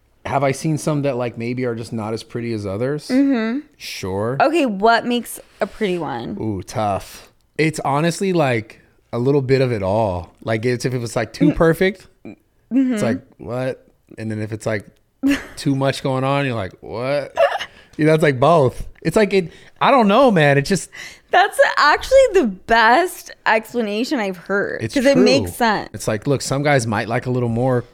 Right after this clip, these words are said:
Speaker 1: like,
Speaker 2: Mm-hmm.
Speaker 1: beef
Speaker 2: Extra
Speaker 1: there.
Speaker 2: meat.
Speaker 1: Yeah, like, it's all good.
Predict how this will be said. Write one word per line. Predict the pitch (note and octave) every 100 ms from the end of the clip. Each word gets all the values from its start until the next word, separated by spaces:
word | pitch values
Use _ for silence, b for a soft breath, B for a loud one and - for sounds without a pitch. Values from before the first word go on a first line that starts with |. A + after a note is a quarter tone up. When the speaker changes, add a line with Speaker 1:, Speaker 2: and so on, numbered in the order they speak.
| _ -
Speaker 1:
like, | A2+ G#2 _ _ _ _ _ _ -
Speaker 2:
Mm-hmm. | A#3 C#4+ C#4+ D4 D4+ - _ -
Speaker 1:
beef | A3
Speaker 2:
Extra | C#4 C#4 G4+ F#4
Speaker 1:
there. | E4+
Speaker 2:
meat. | G#4+ A4 B3 F3 -
Speaker 1:
Yeah, | G#3 E3 B2+
like, | C3 B2+
it's | D3+ G3+
all | A3+
good. | G3 G3+